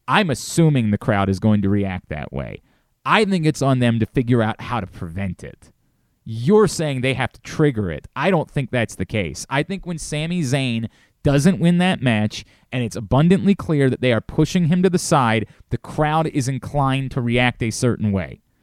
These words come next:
They have to do something proactively to prevent it. I think the assumption is that you're going to get bonkers negative reaction. Bonkers. Insane.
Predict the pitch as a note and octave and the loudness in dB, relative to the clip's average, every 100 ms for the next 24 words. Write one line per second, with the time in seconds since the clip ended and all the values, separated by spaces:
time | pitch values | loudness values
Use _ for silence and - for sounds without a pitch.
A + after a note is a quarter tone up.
0 | _ - B2+ A2 A#2+ F#3 E3 C3 A#2 A#2 | _ -18 -14 0 4 6 6 4 2 0
1 | _ _ D#3+ D#3+ - D3 D3 - D3 - | _ _ -2 -2 0 2 2 2 -2 -2
2 | C3+ - B2+ C#3+ G#3 - D#3+ G#2+ G#2+ A2 | -6 0 2 4 2 2 -2 0 0 2
3 | G#2 - _ _ - C3+ - G#2 C3+ A2 | 0 -4 _ _ -2 0 0 2 4 2
4 | - - - _ _ _ _ _ _ _ | -4 -16 -20 _ _ _ _ _ _ _
5 | _ _ E3+ A#3 - D3+ B2 - _ _ | _ _ 0 0 0 -2 -4 -8 _ _
6 | _ _ - C#3 - - B2+ - - G#3 | _ _ -10 -10 -10 -10 -12 -12 -2 -2
7 | G#3 - - F#2 E2+ E2+ - _ _ D#3+ | -2 -4 -2 -2 -2 -8 -12 _ _ -2
8 | D3 D3+ D3 D3 D#3+ D3 D3+ C#3+ - A2 | 0 0 0 2 2 2 0 0 -2 2
9 | A#2+ A#2 - _ _ _ _ _ _ _ | 4 4 0 _ _ _ _ _ _ _
10 | - F#3 E3+ D#3 C#3+ B2 G2+ - - - | 4 8 8 6 4 4 2 -2 -12 0
11 | C3+ C3 A#2+ A2+ G#2 G#2+ G2+ F#2 - G2 | 2 4 4 2 2 0 0 -4 -6 -8
12 | - G#2+ - B2 _ _ _ _ F#3+ E3+ | -8 -12 -18 -20 _ _ _ _ 6 6
13 | E3 - B2+ F#2+ - - - - _ _ | 4 0 -4 -4 -6 -14 -16 -18 _ _
14 | - E3+ D3+ - - - - F#3 F3+ D3 | -6 -4 -4 -6 -8 -6 0 2 4 2
15 | A#2+ | 2